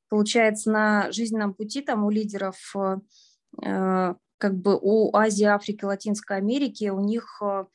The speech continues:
м, как бы самым позитивным является это свадебные обряды, язык и религия. Вот. Ну, просто как бы как маркеры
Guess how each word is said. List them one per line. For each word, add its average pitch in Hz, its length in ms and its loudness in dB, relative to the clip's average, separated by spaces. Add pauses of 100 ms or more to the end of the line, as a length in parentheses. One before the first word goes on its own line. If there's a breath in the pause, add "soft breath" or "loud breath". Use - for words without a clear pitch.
(360 loud breath)
м, 190 720 -4 (260)
как 196 180 0
бы 208 80 2
самым 202 560 2 (340)
позитивным 220 640 4
является 214 520 2
это 208 100 -10
свадебные 214 480 0
обряды, 220 400 -2
язык 202 380 -6
и 220 40 -4
религия. 196 560 -6 (640 soft breath)
Вот. 185 360 -4
Ну, 214 120 -2
просто 220 260 0
как 196 200 -2
бы 190 500 0
как - 320 -6
маркеры 196 800 0